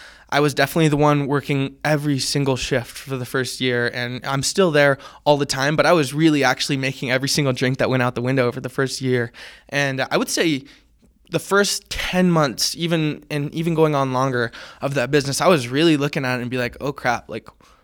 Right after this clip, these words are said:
what am I supposed to do here?" <laughs> Like, you don't just open your doors f-, for business and people come flooding in. And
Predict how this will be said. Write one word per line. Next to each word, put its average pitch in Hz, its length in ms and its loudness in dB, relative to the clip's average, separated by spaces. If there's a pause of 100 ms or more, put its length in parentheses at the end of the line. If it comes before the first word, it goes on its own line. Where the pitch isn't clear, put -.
(140)
what 139 140 0
am 151 120 0
I 147 60 0
supposed - 280 -4
to - 60 -14
do 139 180 -2
here?" 135 260 -4
<laughs> 151 100 6 (120)
Like, 175 200 0 (260)
you 156 160 0
don't 147 320 0
just 156 360 -2 (120)
open 151 340 2
your 143 140 2
doors 139 500 0
f-, - 260 -20 (200)
for 156 140 0
business 151 420 0
and 147 100 -2
people 151 220 -4
come 147 160 -6
flooding 131 340 -4
in. 139 240 -6 (340)
And 143 640 -2